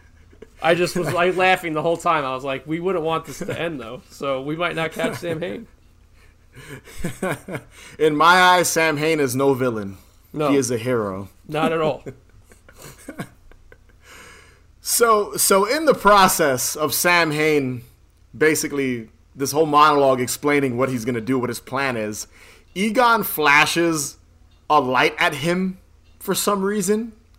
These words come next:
Speaker 2: <laughs> which causes Sam Hain to scurry off and run away from the Ghostbusters. And that's basically how they learn
Speaker 1: Oh, boy.
Speaker 2: of his weakness. Like, they learn what, what light is what can defeat him. That's what he's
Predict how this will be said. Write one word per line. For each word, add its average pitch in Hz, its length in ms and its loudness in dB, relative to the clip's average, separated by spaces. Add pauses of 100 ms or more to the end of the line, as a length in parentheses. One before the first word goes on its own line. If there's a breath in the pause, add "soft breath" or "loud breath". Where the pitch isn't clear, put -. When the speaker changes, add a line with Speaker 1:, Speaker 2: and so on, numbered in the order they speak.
(100)
Speaker 2:
<laughs> - 840 -20
which 151 260 -2
causes 156 540 2 (180 soft breath)
Sam 160 400 0
Hain 147 300 -2
to 143 140 -6
scurry 151 540 2
off 143 400 4
and 117 240 -6
run 135 160 2
away 135 280 2
from 139 180 -6
the 123 60 -2
Ghostbusters. 151 880 -2 (480 loud breath)
And 151 180 0
that's 160 220 2
basically 160 580 0
how 143 320 4
they 143 200 4
learn 131 600 -2
Speaker 1:
Oh, 135 340 -6
boy. 120 400 -8
Speaker 2:
of 139 180 2
his 139 180 -4
weakness. 147 580 -2
Like, 131 160 -2
they 143 100 4
learn 139 600 0
what, 139 260 -2
what 131 400 0 (180 loud breath)
light 147 420 2
is 131 200 0
what 120 260 -2
can 139 160 -10
defeat 123 380 -8
him. 95 220 -16
That's 123 360 -6
what 127 180 -4
he's 117 440 -6